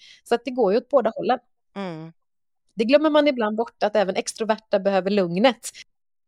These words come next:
Speaker 2: Ja.
Speaker 1: Mm.
Speaker 2: Eh, jag tänkte på en annan sak här, att det här att, ehm, om man då är medveten om de här sakerna, hur kan det hjälpa till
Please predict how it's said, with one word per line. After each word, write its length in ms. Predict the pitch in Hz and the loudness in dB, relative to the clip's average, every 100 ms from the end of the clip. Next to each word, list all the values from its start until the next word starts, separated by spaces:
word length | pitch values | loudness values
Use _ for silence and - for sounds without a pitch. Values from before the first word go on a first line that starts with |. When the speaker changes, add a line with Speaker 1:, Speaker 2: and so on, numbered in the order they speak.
| - | -2
Speaker 2:
Ja. 400 | 196 180 190 208 _ _ - | 0 0 -2 -8 _ _ -12
Speaker 1:
Mm. 140 | 320 - - - - _ _ - | -12 -12 -20 -20 -20 _ _ 0
Speaker 2:
Eh, 480 | 196 202 196 - - | 2 4 2 0 -2
jag 120 | 196 | 0
tänkte 280 | 220 220 - | -2 -2 -6
på 100 | 214 | 0
en 80 | |
annan 240 | 214 208 226 | 0 0 -2
sak 320 | - 190 - | -2 -2 2
här, 120 | 180 | 4
att 360 | 180 175 _ - | 4 2 _ -20
det 160 | - 185 | -2 0
här 280 | 185 180 175 | 4 6 6
att, 340 | 180 - - | 2 0 -4
ehm, 640 | 175 170 165 165 165 160 151 _ _ - | 0 2 0 -2 -8 -12 -14 _ _ -14
om 160 | 185 | -10
man 140 | 185 180 | -8 -6
då 80 | 185 | -4
är 100 | 185 | -2
medveten 580 | 202 190 170 226 240 | 0 0 0 -4 -4
om 120 | 208 180 | -4 -2
de 60 | |
här 160 | 170 156 | -2 -2
sakerna, 640 | - 151 - 165 156 170 - | -4 -8 -6 -2 -2 -2 -6
hur 240 | 180 202 | -8 -8
kan 260 | - 202 185 | -2 -2 2
det 200 | 220 247 | 2 4
hjälpa 380 | 240 226 - | 2 2 -4
till 380 | - 180 170 170 | -2 0 0 0